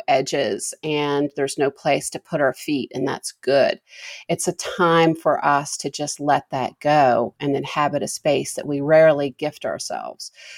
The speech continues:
So all four of those ways, and even if you just start with one, that is your entry point into this world.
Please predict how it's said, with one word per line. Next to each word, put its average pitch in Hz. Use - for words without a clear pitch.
So -
all 196
four 220
of 156
those 151
ways, 147
and 196
even 214
if 190
you 175
just 185
start 180
with 170
one, 147
that 180
is 170
your 160
entry 160
point -
into 160
this -
world. 143